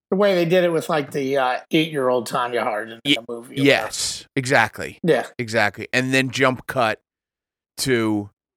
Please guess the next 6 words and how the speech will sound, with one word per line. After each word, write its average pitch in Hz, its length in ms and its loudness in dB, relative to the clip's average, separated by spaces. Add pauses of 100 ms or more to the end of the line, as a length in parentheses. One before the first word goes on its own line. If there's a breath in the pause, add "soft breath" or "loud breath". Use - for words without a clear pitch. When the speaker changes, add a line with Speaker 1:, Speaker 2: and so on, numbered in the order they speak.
(880)
Speaker 2:
Margot 123 300 4
Robbie 101 540 2
as, - 360 -6 (100)
as 104 220 -4
Tanya 92 340 0
Harding. 80 360 -6